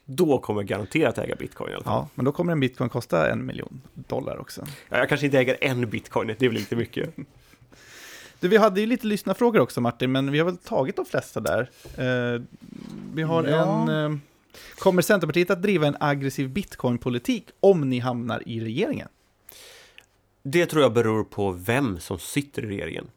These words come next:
Speaker 1: och på vilken post.
Speaker 2: Mm.
Speaker 1: Det kräver att det finns någon som är lite intresserad. Det är klart, nu blir det ju väldigt teoretiskt, men skulle jag eller Nils sitta på en post som är lite intressant,
Speaker 2: Mm.
Speaker 1: det är klart att det kommer hända någonting. Sen är frågan hur mycket, för regeringen fattar ju också beslut kollektivt, så man måste ju få med sig alla.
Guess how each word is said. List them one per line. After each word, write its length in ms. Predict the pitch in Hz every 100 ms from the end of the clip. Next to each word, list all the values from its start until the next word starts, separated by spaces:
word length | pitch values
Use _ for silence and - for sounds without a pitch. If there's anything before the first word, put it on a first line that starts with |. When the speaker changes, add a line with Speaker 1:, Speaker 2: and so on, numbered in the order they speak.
| _
Speaker 1:
och 100 | -
på 80 | -
vilken 200 | 95 92
post. 440 | - - - - - _ _ -
Speaker 2:
Mm. 220 | 123 107
Speaker 1:
Det 80 | 123
kräver 460 | 127 127 110 107 117
att 140 | 110
det 60 | 107
finns 320 | 104 92 -
någon 100 | 104
som 120 | 101
är 60 | 101
lite 160 | 90
intresserad. 580 | 101 101 - 113 71 - - - - _
Det 80 | 123
är 40 |
klart, 240 | 117 110 - -
nu 140 | 113 135
blir 140 | 120
det 60 | 110
ju 60 |
väldigt 260 | 101 110 104
teoretiskt, 500 | 117 131 - 95 -
men 100 | 117
skulle 200 | - 127
jag 320 | 127 131 127
eller 120 | 120
Nils 280 | 117 120 107
sitta 320 | - 113 127
på 80 | 131
en 100 | 139
post 420 | 127 98 - - -
som 200 | 113 104
är 380 | 120 131 110 95 - -
lite 280 | 110 110 104
intressant, 720 | 104 98 101 151 87 - - -
Speaker 2:
Mm. 180 | 117 110 _ -
Speaker 1:
det 80 | 135
är 40 |
klart 400 | 139 107 92 -
att 60 | 104
det 80 |
kommer 180 | 104 104
hända 340 | 107 127 104 147
någonting. 400 | 110 110 69 101
Sen 140 | 135
är 60 | 131
frågan 300 | 127 104 92
hur 120 | 101
mycket, 460 | 117 - - 135
för 80 | 127
regeringen 320 | 113 113 123
fattar 260 | 120 120 113
ju 20 |
också 160 | 101 101
beslut 260 | - 104
kollektivt, 480 | - 147 113 - -
så 80 | -
man 80 | 104
måste 200 | 104 -
ju 20 |
få 80 | 104
med 240 | 113 123
sig 120 | 113 113
alla. 360 | 113 120 -